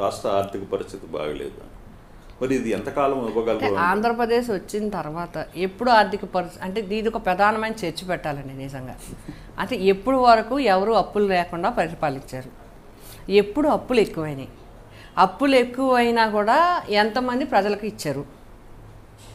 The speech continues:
Speaker 2: మీరు ఏదో పథకాలను పెట్టేసి ఇదేమో, ఆ, ఈ ఒక స్కీమ్ పెట్టడం, ఆ స్కీమ్లో కొన్ని వస్తువులు ఇవ్వడం, ఆ వస్తువులు సగమే ఇవ్వడం,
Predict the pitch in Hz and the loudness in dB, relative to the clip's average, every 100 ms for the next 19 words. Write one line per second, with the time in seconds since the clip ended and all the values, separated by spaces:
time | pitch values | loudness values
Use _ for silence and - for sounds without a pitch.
0 | - - - - - 190 196 175 196 262 | -20 -20 -20 -20 -4 2 2 4 2 4
1 | 247 214 220 240 240 233 214 220 220 233 | 4 4 4 4 4 0 0 0 -2 -2
2 | 226 214 208 202 202 214 214 208 202 202 | -4 -2 -2 0 0 0 0 0 -2 -6
3 | - - 196 196 190 190 196 196 190 185 | -14 -6 -2 0 0 -2 -2 -2 -2 -2
4 | 208 214 214 233 233 214 175 185 185 - | 0 0 0 2 4 2 2 -2 -4 -10
5 | - - 208 214 208 233 240 220 196 190 | -6 -2 -2 0 0 0 0 2 2 0
6 | - 208 185 170 170 - 196 196 190 233 | 2 2 2 -4 -8 0 2 2 0 -4
7 | 226 190 185 208 202 170 165 | 0 2 2 0 0 -2 -6